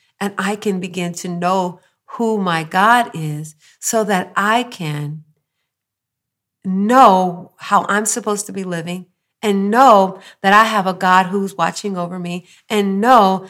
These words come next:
that God has a plan for my whole life. He is a real good father. He is our parent of parents, and he, there is, um,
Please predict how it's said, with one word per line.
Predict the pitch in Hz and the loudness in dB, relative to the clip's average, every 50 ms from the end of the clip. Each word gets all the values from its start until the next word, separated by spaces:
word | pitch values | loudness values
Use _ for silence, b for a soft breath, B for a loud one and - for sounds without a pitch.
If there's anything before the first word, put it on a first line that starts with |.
| B B - | B B -6
that | 175 175 - | -6 -4 0
God | 180 180 175 175 175 | 2 4 4 4 4
has | 180 170 165 165 | 2 -2 -2 -4
a | 180 | -6
plan | 170 - - 160 160 160 160 156 156 156 - _ _ _ _ _ | -12 -12 -10 -8 -6 -6 -6 -6 -8 -10 -14 _ _ _ _ _
for | - 185 180 175 170 | -4 -2 -2 -2 -2
my | 165 165 160 160 156 151 156 156 - _ | -2 -4 -4 -4 -4 -6 -6 -10 -12 _
whole | - - - - - 294 285 269 247 214 180 | -20 -20 -10 -2 4 6 6 6 6 4 2
life. | 175 165 156 156 156 - | -2 -4 -6 -6 -8 -10
He | - - 254 262 254 254 | -8 -6 -6 -4 -2 0
is | 254 262 254 254 - - | 0 0 0 -2 2 4
a | 262 254 240 | 4 4 4
real | 233 208 196 202 233 285 370 - - 269 233 208 196 | 2 -2 -6 -2 2 2 4 6 6 6 6 4 2
good | 220 208 196 202 | -2 -2 -2 -2
father. | - 208 190 180 180 175 170 170 175 B B B B B B | 2 2 4 4 2 0 -4 -8 -12 B B B B B B
He | - 302 285 277 - - | -4 -2 -2 -2 -2 -2
is | - 208 202 190 185 180 175 175 175 - _ _ _ _ _ _ - | 0 0 2 2 0 -2 -2 -4 -6 -10 _ _ _ _ _ _ -4
our | 175 175 170 165 165 160 156 156 156 156 - _ _ _ _ _ _ _ _ | 0 0 2 0 0 -4 -6 -8 -10 -12 -18 _ _ _ _ _ _ _ _
parent | - - - - 240 240 233 233 240 247 240 247 - - - b b b b b b - - | -20 -14 -6 -2 0 2 2 4 4 2 0 -2 -6 -12 -12 b b b b b b -6 -2
of | 185 175 170 170 - | -2 -2 -2 -4 -8
parents, | - - 262 247 247 247 247 247 247 - - - - b b b b b b b - | -10 -6 -2 0 2 2 2 2 0 -2 -8 -8 -10 b b b b b b b -6
and | 214 202 196 190 196 196 208 - - | -4 -2 -2 -2 -2 -4 -6 -10 -12
he, | 196 190 175 220 | -14 -12 -10 -8
there | 196 214 208 196 202 - | -4 -2 -2 -4 -4 -2
is, | 226 226 214 214 208 214 208 196 - - b b b b b b b _ _ _ - | 0 2 4 4 4 2 0 -2 -8 -12 b b b b b b b _ _ _ -6
um, | 202 196 190 185 185 185 180 | -4 -2 -2 -2 -2 -4 -8